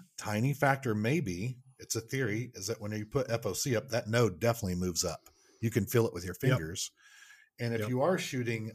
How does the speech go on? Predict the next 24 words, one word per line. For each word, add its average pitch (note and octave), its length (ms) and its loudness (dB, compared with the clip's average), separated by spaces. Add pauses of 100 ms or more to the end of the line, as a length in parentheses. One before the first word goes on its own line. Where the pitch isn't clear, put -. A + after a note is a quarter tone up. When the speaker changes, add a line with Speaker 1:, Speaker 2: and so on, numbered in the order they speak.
Speaker 1:
a F#2 360 -6
longbow, G2 720 -4 (260)
this A2 160 -2
is G2+ 160 -6
my F2+ 140 -6
current A#2 340 -2
standing G2+ 460 0
theory, F2 480 -4 (460)
or G#2+ 140 -2
a G2 80 -2
bow A2+ 220 4
that's F#2+ 240 -2
not A#2+ 240 0
center B2+ 300 2
shot, F2+ 400 -6 (440)
F B2 180 2
O A#2 120 4
C B2 200 4
will G#2+ 120 0
be F#2 180 -2
much B2+ 460 2
more C#3+ 180 4
critical - 480 0 (320)
for, C3+ 240 0